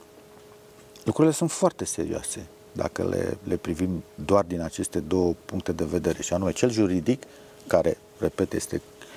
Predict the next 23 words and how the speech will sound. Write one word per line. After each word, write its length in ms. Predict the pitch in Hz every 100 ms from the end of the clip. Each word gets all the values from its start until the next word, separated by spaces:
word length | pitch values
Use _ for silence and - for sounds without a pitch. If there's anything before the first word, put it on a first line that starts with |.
| - - - - - -
este 320 | - 85 - 85
menționat, 640 | 85 78 85 90 87 -
uh, 320 | 80 78 -
și 140 | - -
în 60 |
Constituție 720 | 82 - - - 151 - 147 131
și, 400 | - - 185 196 - - - - - -
uh, 220 | 120 101 -
această 600 | - 127 - - 95 85 92
referire 920 | 92 - 82 104 98 90 85 78 73 - - - - - - -
a 160 | 101
bisericii, 640 | 85 90 82 80 98 -
care, 240 | 160 143 120
practic, 560 | - 143 160 147 131
vine 400 | 87 101 160 151
și 280 | 139 - -
aduce 480 | - 101 139 - 113
în 100 | 110
fața 300 | 95 123 -
noastră 460 | 95 123 - 110 107 - - - - - - - - - - - - - - - - - - -
o, 80 | - 101 101 95 92 90 -
o 100 | 107
certitudine. 880 | - 107 - 104 - 107 80 67